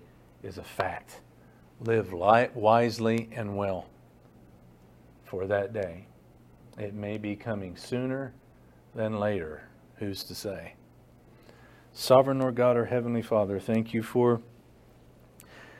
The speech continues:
these kind brothers and sisters who have come to hear you speak to them out of your word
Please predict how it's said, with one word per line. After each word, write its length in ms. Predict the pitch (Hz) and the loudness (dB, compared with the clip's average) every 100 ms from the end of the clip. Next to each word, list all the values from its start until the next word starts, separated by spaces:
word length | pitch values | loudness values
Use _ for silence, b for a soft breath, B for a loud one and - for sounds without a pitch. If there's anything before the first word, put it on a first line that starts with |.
| B - | B -8
these 200 | 117 107 | -6 -6
kind 320 | - 127 120 | 2 2 8
brothers 300 | 117 117 110 | 8 6 2
and 100 | 110 | -2
sisters 520 | - 135 - 139 127 | 2 0 0 -4 -2
who 80 | 113 | 0
have 140 | 98 | -2
come 340 | - 123 120 113 | 0 0 0 -2
to 160 | 113 101 | -6 -4
hear 200 | 123 120 | -2 0
you 160 | 107 | 0
speak 380 | 107 - 131 139 | -4 -2 -2 0
to 100 | 127 | 0
them 180 | 123 123 | 2 4
out 160 | 110 101 | 2 2
of 100 | 101 | 0
your 160 | 101 | 0
word 420 | 98 107 127 156 | 4 4 4 0